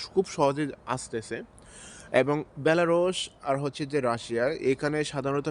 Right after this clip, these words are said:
ফ্যামিলি রিইউনিফিকেশন ভিসা নিয়ে সবচেয়ে বেশি আছে। ফ্যামিলির সাথে রিইউনিফিকেশন ভিসা নিয়ে সবচেয়ে বেশি আছে ইউরোপিয়ান ইউনিয়ন মেম্বার কান্ট্রিগুলোতে, এখানে এই কথাগুলো উল্লেখ করেছে। তারপর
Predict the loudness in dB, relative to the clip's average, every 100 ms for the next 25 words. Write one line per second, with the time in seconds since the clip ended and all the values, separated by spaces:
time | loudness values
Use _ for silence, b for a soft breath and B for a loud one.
0 | -2 -2 0 0 2 2 0 -2 -4 -4
1 | -4 -4 -2 -2 -2 -2 -4 -2 0 0
2 | 2 0 -2 -14 -20 -20 -20 -20 -20 -20
3 | -20 -20 -16 -14 B B B 2 2 4
4 | 0 -2 0 0 0 -6 B B 2 4
5 | 4 0 -2 -4 -4 -6 -4 -4 -4 -6
6 | -6 -2 -2 -2 -2 -2 -2 -2 0 2
7 | 2 2 -2 -2 -2 -2 -2 -2 -2 -4
8 | -6 -4 -4 -2 -2 -4 -2 -2 -2 -2
9 | -2 0 0 0 -4 -2 0 2 2 0
10 | -2 0 -2 -4 -8 -20 B B B B
11 | B B 4 4 4 4 6 4